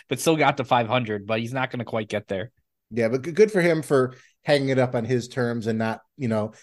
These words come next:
Speaker 2: hanging around hitting one eighty with the team, just hoping to keep running into him and get to five hundred. Jeremy, you said Wainwright might end up broadcasting. I cannot wait for that first Fox booth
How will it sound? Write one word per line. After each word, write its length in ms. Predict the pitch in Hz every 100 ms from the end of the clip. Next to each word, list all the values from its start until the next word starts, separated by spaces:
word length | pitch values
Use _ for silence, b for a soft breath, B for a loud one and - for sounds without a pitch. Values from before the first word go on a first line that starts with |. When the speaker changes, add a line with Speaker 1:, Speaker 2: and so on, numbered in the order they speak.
| b
Speaker 2:
hanging 240 | - 127 120
around 260 | 117 117 113
hitting 300 | 120 113 107
one 160 | 120
eighty 260 | 113 113 113
with 140 | 110
the 80 | 107
team, 300 | - 120 110
just 140 | 110 120
hoping 280 | 110 110
to 220 | 104 110 101 B B
keep 240 | - 135 127
running 220 | 113 113
into 200 | 113 110
him 120 | 104
and 80 | 104
get 160 | 107
to 40 | 110
five 280 | - 104 98
hundred. 340 | 110 104 101 B B
Jeremy, 300 | - 151 147
you 60 | 139
said 220 | 127 139
Wainwright 440 | 123 131 131 127 117
might 180 | 120
end 160 | 117 113
up 120 | 117
broadcasting. 580 | 120 113 113 113 104 110
I 140 | 120 131
cannot 480 | 127 143 127 120 113
wait 460 | 107 123 113 - - b b
for 160 | - 127
that 160 | 113 -
first 400 | - 127 123 -
Fox 340 | 131 123 -
booth 400 | - 117 113 113